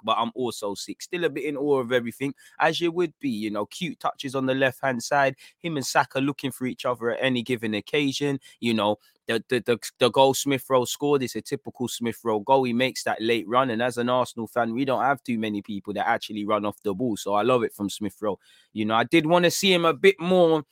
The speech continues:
I like that he holds on to the ball and he retains it. Did wanna see him stop for a sec, hold on to it, look up and turn and drive. I think he was, um, favouring ball retention more than that. I wanted to see a bit more of a risk from Smith Rowe, but I get it. And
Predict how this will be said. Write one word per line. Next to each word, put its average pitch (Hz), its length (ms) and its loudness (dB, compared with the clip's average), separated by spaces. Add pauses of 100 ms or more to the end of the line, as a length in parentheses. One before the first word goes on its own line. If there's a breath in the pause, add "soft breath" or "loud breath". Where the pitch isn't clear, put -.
(260 soft breath)
I 143 100 6
like 185 260 10
that 160 100 2
he 170 80 0
holds 165 300 2
on 160 140 4
to 147 120 -6
the 143 140 2
ball 156 260 4
and 127 140 4
he 131 80 0
retains 139 480 0
it. - 160 -2
Did 180 160 2
wanna 185 220 2
see 175 220 -4
him 147 120 0
stop - 340 0
for - 140 -2
a 143 80 2
sec, - 240 -2
hold 156 260 0
on 147 140 2
to 131 160 -2
it, 123 60 -2
look 151 220 -2
up 139 200 2
and 120 160 -8
turn 147 300 -2
and 123 120 -2
drive. 135 320 6
I 113 80 2
think 135 240 -2
he 131 100 -6
was, 127 220 -4 (540 soft breath)
um, 117 200 2
favouring 139 460 4
ball 151 220 2
retention 127 480 0
more 131 220 2
than 123 120 0
that. 117 80 2
I 95 40 0
wanted 143 200 -4
to 139 80 -12
see 147 140 -2
a 135 40 0
bit 139 160 -6
more 139 200 0
of 123 80 -2
a 127 80 2
risk 147 300 0
from 123 200 -2
Smith 120 320 -6
Rowe, 107 160 0
but 101 160 -2
I 107 80 -2
get 110 220 0
it. 113 160 -2
And 101 240 -6